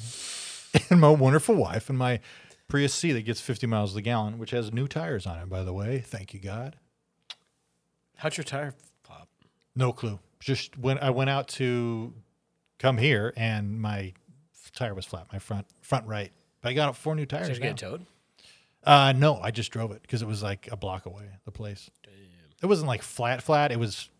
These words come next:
Speaker 1: mostly flat, though. It was, like, half flat.
Speaker 2: Like your freaking tits.
Speaker 1: Yeah.
Speaker 2: Half flat <laughs> titties.
Speaker 1: Yeah. By the way,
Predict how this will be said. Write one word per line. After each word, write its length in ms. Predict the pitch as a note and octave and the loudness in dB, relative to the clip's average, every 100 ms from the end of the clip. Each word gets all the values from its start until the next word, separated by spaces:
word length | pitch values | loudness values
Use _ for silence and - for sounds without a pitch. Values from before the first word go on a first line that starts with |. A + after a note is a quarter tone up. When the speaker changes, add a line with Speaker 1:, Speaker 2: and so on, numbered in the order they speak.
| _ | _
Speaker 1:
mostly 460 | - B2 A#2 - F#2+ | -4 0 0 0 -10
flat, 320 | - - E2 - | -16 -16 -18 -18
though. 140 | G2+ | -18
It 120 | A#2+ A#2 | -12 -12
was, 160 | A2 | -10
like, 140 | G#2 F#2+ | -10 -6
half 260 | A#2 G2+ | -6 -6
flat. 360 | - - E2+ E2 - | -8 -12 -14 -20 -18
Speaker 2:
Like 180 | A2 - | -18 -18
your 80 | |
freaking 420 | E2 - F2+ F2+ E2 | -18 -18 -18 -20 -20
tits. 380 | F2+ F#2 - - _ _ | -20 -20 -20 -20 _ _
Speaker 1:
Yeah. 180 | A#2 G2+ | -10 -10
Speaker 2:
Half 120 | F2+ | -10
flat 420 | - F#2 - - - | -12 -12 -12 -16 -20
<laughs> 380 | - - - | -14 -12 -10
titties. 480 | - G2+ - - - - | -12 -14 -18 -20 -20 4
Speaker 1:
Yeah. 260 | - B2 G2+ _ - - | 6 6 2 _ -18 -2
By 100 | E3+ | 2
the 100 | D3+ | 4
way, 320 | E3+ A#2 G2+ | 4 2 -4